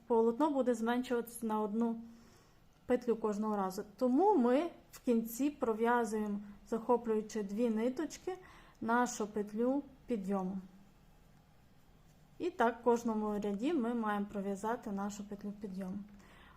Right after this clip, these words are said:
Ось так виходить. І далі ми петля підйому,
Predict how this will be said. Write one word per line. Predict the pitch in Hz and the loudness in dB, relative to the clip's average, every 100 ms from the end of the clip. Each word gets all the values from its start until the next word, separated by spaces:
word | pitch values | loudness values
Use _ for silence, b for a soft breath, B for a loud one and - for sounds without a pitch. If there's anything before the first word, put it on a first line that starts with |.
| B - | B -4
Ось | 254 254 | -2 0
так | - 202 190 | 2 2 2
виходить. | 196 196 - 208 220 330 - - - - - - B B B 403 | -6 -8 -4 -2 0 -2 -4 -12 -20 -20 -20 -20 B B B -4
І | |
далі | 330 277 269 | 2 4 4
ми | 247 233 208 208 - - - - - - - - | 2 0 -2 -8 -14 -20 -20 -20 -20 -20 -20 -4
петля | 233 233 226 208 | -4 2 2 2
підйому, | - 220 202 214 202 214 294 | -2 -4 -2 0 0 0 -2